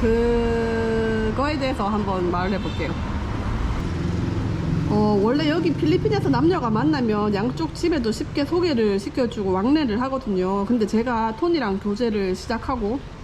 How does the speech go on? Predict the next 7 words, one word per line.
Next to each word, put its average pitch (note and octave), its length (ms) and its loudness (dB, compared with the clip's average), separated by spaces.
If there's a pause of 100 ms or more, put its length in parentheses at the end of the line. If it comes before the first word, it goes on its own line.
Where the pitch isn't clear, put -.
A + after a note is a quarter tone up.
(420)
한참이 B4 580 0
지나도 B3 520 0
토니는 B3 480 2
저를 G#3+ 640 0
부모님께 G#3+ 840 0 (1400)
소개시켜주지 A#3 720 0
않았어요. A3 800 0